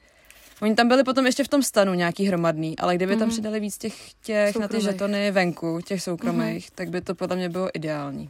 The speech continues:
Speaker 2: Tam jich bylo sedm, já jsem to počítala.
Speaker 1: A oni byli ještě z druhé strany totiž. Oni tam byli jakoby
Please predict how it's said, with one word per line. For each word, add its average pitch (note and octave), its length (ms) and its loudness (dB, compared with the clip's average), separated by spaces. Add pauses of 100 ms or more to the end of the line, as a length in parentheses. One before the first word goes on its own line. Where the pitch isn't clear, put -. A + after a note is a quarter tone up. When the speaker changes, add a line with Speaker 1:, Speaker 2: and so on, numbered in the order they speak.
(100)
Speaker 2:
Tam A#3+ 140 0
jich C4+ 100 2
bylo D4+ 180 -2
sedm, F3+ 500 -4 (160)
já A3 60 -10
jsem A#3 100 -4
to A#3+ 60 -4
počítala. F#3+ 540 -10 (760)
Speaker 1:
A A3 40 -2
oni A3+ 160 2
byli A#3 120 4
ještě A#3 220 0
z - 20 0
druhé A#3 220 2
strany G#3 340 -2
totiž. - 580 -12
Oni F3+ 120 -8
tam F#3+ 160 -8
byli G3 160 -4
jakoby G3 560 -4